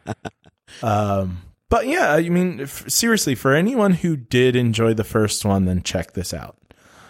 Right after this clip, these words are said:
Speaker 2: If you didn't, if you don't like Stephen King movies, this isn't gonna win you over. Um, if you're just looking for a horror movie and you wanna get to the theater, then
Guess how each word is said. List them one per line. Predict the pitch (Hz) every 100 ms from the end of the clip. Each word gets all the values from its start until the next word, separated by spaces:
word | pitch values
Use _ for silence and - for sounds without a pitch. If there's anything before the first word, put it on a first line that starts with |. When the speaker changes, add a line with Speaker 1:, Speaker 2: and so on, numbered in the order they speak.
| - -
Speaker 2:
If | 131 -
you | 151
didn't, | 208 196 190
if | 147 143
you |
don't | 139 156
like | 151
Stephen | - 139 123 123
King | - 123 120
movies, | 120 117 113 -
this | 120 -
isn't | 117 107
gonna | 110
win | 98 101
you | 101 85
over. | 87 90 98 - _ _ _ _ _ _ _ _ _ _ 117
Um, | 104 104 98 98 95 - _ _ _
if | 160
you're | 285 320
just | 285 -
looking | 151 - 170
for | 139 - 131 110
a | 98 92 _ -
horror | - 117 117
movie | 127 156 165 127
and | 113
you |
wanna | 110 120
get | 110 110
to | -
the | 104
theater, | - 110 117 139 143 - - - -
then | 131 120 113